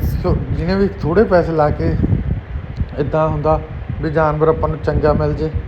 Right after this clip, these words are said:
ਤਾਂ ਪੂਰਾ ਟੌਪ ਕਲਾ-, ਕਲਾਸ ਮਿਲ ਜੇ, ਤਾਂ ਆਹ ਬੱਚਾ ਜ਼ਰੂਰ ਦੇਖਿਓ, ਹਜ਼ਾਰਾਂ ਦੇ ਮੁੱਲ ਵਾਲਾ।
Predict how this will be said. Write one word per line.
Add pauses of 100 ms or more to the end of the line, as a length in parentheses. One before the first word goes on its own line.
(460)
ਤਾਂ
ਪੂਰਾ
ਟੌਪ
ਕਲਾ-, (460)
ਕਲਾਸ
ਮਿਲ
ਜੇ, (100)
ਤਾਂ
ਆਹ
ਬੱਚਾ
ਜ਼ਰੂਰ
ਦੇਖਿਓ,
ਹਜ਼ਾਰਾਂ
ਦੇ
ਮੁੱਲ
ਵਾਲਾ।